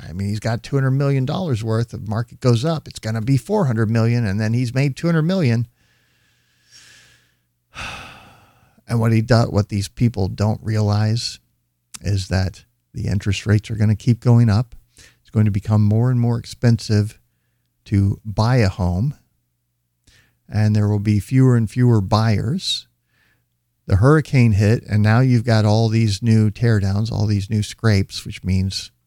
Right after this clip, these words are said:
massive flood of inventory, so prices are gonna temporarily depress. But what nobody realizes is the die-off, right? You've got eight thousand excess deaths per week right now.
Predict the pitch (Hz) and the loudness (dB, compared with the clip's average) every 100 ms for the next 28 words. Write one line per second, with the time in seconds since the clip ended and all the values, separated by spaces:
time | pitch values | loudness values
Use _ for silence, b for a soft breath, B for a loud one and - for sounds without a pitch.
0 | _ - 101 104 120 - 104 - 120 113 | _ -12 -6 -2 -2 -4 -8 -6 0 2
1 | 107 101 113 107 101 98 98 104 - 90 | 2 2 2 2 -2 0 0 0 -2 -6
2 | 90 95 104 113 101 101 98 95 - 101 | -4 -4 -4 -4 -6 -4 -4 -4 -4 -6
3 | 107 98 101 104 101 101 - - 123 104 | -4 -2 -2 -2 -4 -6 -8 -2 2 2
4 | 123 - - _ b b b b b b | 0 -6 -12 _ b b b b b b
5 | - 120 113 110 98 _ - 117 120 143 | 0 2 4 2 2 _ -6 0 2 2
6 | 202 202 110 95 95 107 110 104 98 95 | 2 0 2 2 0 2 2 2 0 -2
7 | 98 98 101 - 104 107 107 113 - _ | -4 -6 -6 -6 0 0 0 -6 -12 _
8 | _ 95 98 143 110 - - _ _ _ | _ -4 -4 -4 -8 -10 -18 _ _ _
9 | _ - 98 98 104 110 104 104 _ 131 | _ -10 -8 -8 -10 -6 -6 -6 _ -2
10 | - - 113 113 120 117 98 - 113 104 | -2 -2 0 0 0 0 0 -2 -4 -4
11 | - 98 98 - - _ _ - - 123 | -2 -2 -2 -8 -16 _ _ -12 -4 -4
12 | 113 139 - - _ - 92 87 85 87 | -2 -4 -4 -14 _ -6 -6 -6 -10 -8